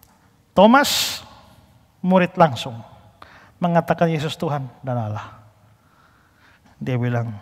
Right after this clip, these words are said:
"Buktinya tidak kuat." Dia bilang, "Kenapa tidak kuat?" Saya bilang, "Kenapa tidak kuat?" Karena Thomas hanya manusia dan kesaksian manusia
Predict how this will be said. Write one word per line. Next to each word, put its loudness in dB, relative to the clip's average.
"Buktinya -4
tidak -6
kuat." -8
Dia -4
bilang, -6
"Kenapa -2
tidak -6
kuat?" -8
Saya -6
bilang, -10
"Kenapa 0
tidak -6
kuat?" -6
Karena -4
Thomas -8
hanya -4
manusia -6
dan -4
kesaksian -8
manusia -6